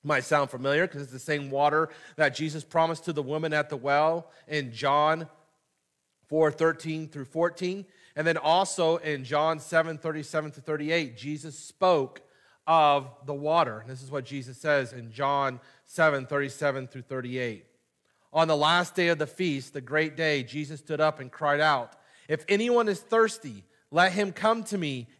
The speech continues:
and drink. Whoever believes in me, as the scripture has said, out of his heart will flow rivers of living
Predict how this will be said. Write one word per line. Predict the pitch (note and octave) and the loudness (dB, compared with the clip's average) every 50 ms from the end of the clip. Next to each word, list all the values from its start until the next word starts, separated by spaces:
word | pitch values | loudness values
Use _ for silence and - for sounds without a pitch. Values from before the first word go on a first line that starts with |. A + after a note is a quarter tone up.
| _ | _
and | D#3 D#3+ D#3 D3 C3+ | -4 -4 -4 -4 -4
drink. | A#2+ F3 F3+ D#3+ C3 A2 F#2+ - _ _ _ _ _ _ _ _ _ | -2 -2 -2 -2 -2 -6 -10 -18 _ _ _ _ _ _ _ _ _
Whoever | E3 F3 F3 F3 F#3+ G3+ A3+ | 0 4 6 6 8 6 4
believes | F#3 F3 G3 F3+ E3 D#3 G3+ G#3+ A3+ A#3 A3 G#3 - | 4 4 2 0 0 -2 -2 -2 -2 -4 -4 -6 -6
in | A#3+ A#3+ A3 G#3 G3+ | -6 -6 -6 -6 -6
me, | F#3+ E3 C3+ B2 A#2+ A#2+ A#2+ - _ _ _ _ _ | -6 -6 -6 -6 -8 -10 -12 -16 _ _ _ _ _
as | D#3 D#3+ D#3+ D#3+ | 2 2 2 2
the | D#3+ D3 | -2 -10
scripture | - - F3+ F3+ F3+ - - F#3+ F3+ | -4 -2 -2 -2 -2 -4 -6 -6 -4
has | D#3+ F3 F3 F3 - | -2 -2 -2 -2 -4
said, | - - F3+ D3 C3 B2+ B2 B2 - | -4 0 2 2 2 2 0 -2 -2
out | C#3+ C#3+ D3+ F3 | 0 2 2 2
of | F3 | 0
his | D3+ - A#2+ - | -2 -8 -10 -6
heart | - E3+ D3+ C3+ C3 B2 - - - _ _ | -4 0 0 0 0 -2 -6 -16 -20 _ _
will | D3+ D#3 D3 | -2 -2 -2
flow | C3+ - - - E3 E3+ E3 E3 E3 D#3+ | -2 -6 -6 0 2 4 4 4 4 2
rivers | C#3+ B2+ C3 D#3+ E3 D3+ E3 E3+ D#3+ D#3 | -2 -4 0 0 0 2 0 -2 -4 -4
of | - C#3+ C3+ A2 G#2+ | -4 -4 -4 -4 -4
living | A#2 B2 C#3 D#3 C#3+ D3 D#3 D3+ D3 D3+ D3 | -6 -2 0 0 0 0 -4 -6 -6 -10 -16